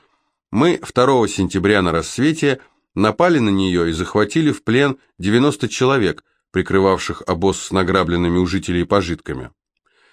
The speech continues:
Едва казаки и крестьяне занялись разделением между собою добычи, как выставленные за селением скрытные пикеты наши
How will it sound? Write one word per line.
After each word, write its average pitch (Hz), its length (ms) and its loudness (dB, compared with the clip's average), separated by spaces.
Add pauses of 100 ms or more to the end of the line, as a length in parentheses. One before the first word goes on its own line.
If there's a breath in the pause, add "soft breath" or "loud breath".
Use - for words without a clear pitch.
(200)
Едва 151 320 0
казаки 139 480 0
и 107 40 -2
крестьяне 120 800 -2
занялись 120 540 0
разделением 107 760 2
между 95 300 0
собою 110 400 2
добычи, 101 560 0 (340 soft breath)
как - 220 -2
выставленные 135 800 0
за 110 100 0
селением 113 720 0
скрытные 104 680 0
пикеты 156 420 -2
наши 87 480 0